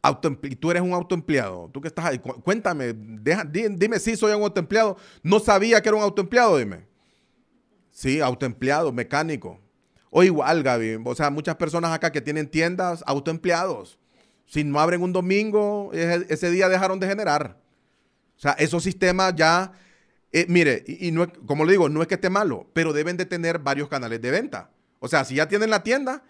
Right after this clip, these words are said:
entonces para que no dejen de, de producir, tiene que estar la tienda en línea. La tienda en línea les va a permitir vender veinticuatro siete. ¿Ok? ¿Cómo lo ve, Gaby? Ustedes dos, ustedes dos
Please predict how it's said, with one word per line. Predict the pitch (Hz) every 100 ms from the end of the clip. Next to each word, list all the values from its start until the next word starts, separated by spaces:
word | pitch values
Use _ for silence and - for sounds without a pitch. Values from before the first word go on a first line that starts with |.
| _
entonces | 131 175 156
para | 139 135 131
que | 139
no | 143 165
dejen | 214 214 185 127
de, | 120 107 - -
de | 127 156
producir, | 175 185 185 302 320 - _
tiene | 147 147
que | 131
estar | 135 135
la | 131
tienda | 110 120
en |
línea. | 127 226 - - _ _ _ _ _ _ _ _ _ _ _ _ _ _ _ _
La | 135 147
tienda | 139 147 175
en |
línea | 185 247
les | 226 147
va |
a | 147
permitir | 196 208 214 190 196 - _ -
vender | 143 143 127
veinticuatro | 135 151 156 117 113
siete. | 123 127 101 82 _ _ _ _ _
¿Ok? | 104 160 190 233 - _ _ _ _ _ _ _ _ _ _ _ _ _ _ _ _ _
¿Cómo | 156 208
lo | 208
ve, | 160
Gaby? | 131 127 127 _ _ _ _ _
Ustedes | 107 - 208 226 180
dos, | 226 277 - -
ustedes | 117 175 190 185
dos | 202 220 _